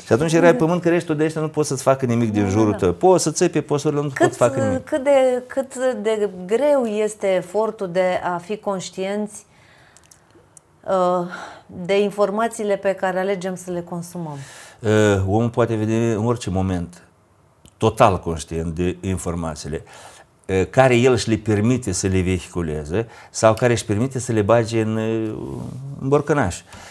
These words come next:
Speaker 1: Pentru că asta e treaba lui proprie și individuală. Nimeni nu te obligă să stai, să faci un maraton de trei, patru zile la televizor sau să stai la maratoane de seriale. De exemplu, eu sunt oameni care dacă au pornit un serial,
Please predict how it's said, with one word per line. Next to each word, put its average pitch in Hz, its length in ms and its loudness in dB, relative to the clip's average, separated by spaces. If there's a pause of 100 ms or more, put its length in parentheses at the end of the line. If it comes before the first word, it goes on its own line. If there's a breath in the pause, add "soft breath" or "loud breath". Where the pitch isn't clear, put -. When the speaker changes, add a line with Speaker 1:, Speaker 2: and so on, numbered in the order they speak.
(320 loud breath)
Speaker 1:
Pentru 104 180 -2
că 107 60 6
asta 117 120 -2
e 117 40 2
treaba 127 320 2
lui 127 200 4
proprie 127 400 0
și 110 160 -4
individuală. 107 640 2 (320)
Nimeni 135 360 2
nu 123 60 0
te 117 120 -2
obligă 120 360 0
să 104 140 -4
stai, 117 460 2
să 92 80 -8
faci 117 180 0
un 110 100 -2
maraton 101 420 2
de 107 80 0
trei, 107 180 -2
patru 101 280 -2
zile 104 220 0
la 95 120 0
televizor 92 500 -2
sau 95 160 -8
să 87 140 -8
stai 104 260 2
la 104 140 4
maratoane 95 920 4
de 113 120 -4
seriale. 110 560 4
De 78 80 -8
exemplu, 85 260 -6
eu 85 40 -4
sunt 98 220 -2
oameni 123 260 2
care 120 140 -2
dacă 104 180 -2
au 104 60 -2
pornit 117 360 -2
un 92 140 -2
serial, 117 460 0